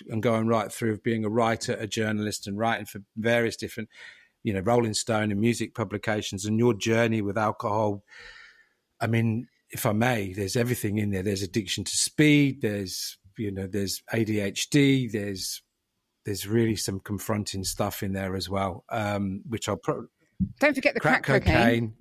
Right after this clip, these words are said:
Speaker 1: you know.
Speaker 2: Thank
Speaker 1: There's
Speaker 2: you.
Speaker 1: the situation that happened after the Reading Mu-, Music Festival in the laneway of the hotel.
Speaker 2: Yeah.
Speaker 1: And, you know, um, so anyway, I'm not gonna rabbit on anymore. I'm just gonna say,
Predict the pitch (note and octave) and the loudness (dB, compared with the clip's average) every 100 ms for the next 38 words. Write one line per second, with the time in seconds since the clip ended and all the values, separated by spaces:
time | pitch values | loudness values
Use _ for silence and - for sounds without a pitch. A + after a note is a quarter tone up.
0 | - B2+ A#2+ A2+ A2+ A2 - - - - | -8 0 2 4 2 -2 -12 -18 -18 -18
1 | - - - - E3 B2+ A#2+ B2 - D3 | -18 -18 -16 -4 0 4 4 2 4 4
2 | - C#3 C3+ - B2 B2 A2+ B2 C3 A#2 | 6 6 6 2 -2 -2 0 0 2 2
3 | A2+ - A2+ G#2+ A2+ G#2+ G#2 A#2 B2 A2+ | 2 2 0 2 2 2 2 2 2 0
4 | A#2 A#2+ A#2+ G#2+ - - A2 - G2+ A2 | 0 2 4 2 -2 -2 -2 -2 0 0
5 | G#2+ G#2 - A2+ G#2 G#2 A2 G#2+ G#2+ G2+ | 0 -2 -6 -4 0 2 2 0 0 -2
6 | - G#2 G#2 - B2 A#2 A2+ A2+ - A2+ | -2 -2 -2 0 2 4 4 2 0 -2
7 | G#2+ G2 - - B2 A2 G2+ - _ - | -2 -2 -8 -2 0 0 -2 -6 _ -4
8 | B2+ B2 B2 C3+ D3 D3+ D#3+ C3+ A#2 D3+ | 0 2 2 2 2 4 4 4 4 2
9 | E3 C3 A#2+ A#2 A2 - A2 G#2+ G#2+ G#2+ | 2 0 0 0 0 -2 0 0 0 0
10 | G#2 A#2+ B2 - A#2 G#2+ A2 A2 | 2 0 0 0 0 0 -2 -4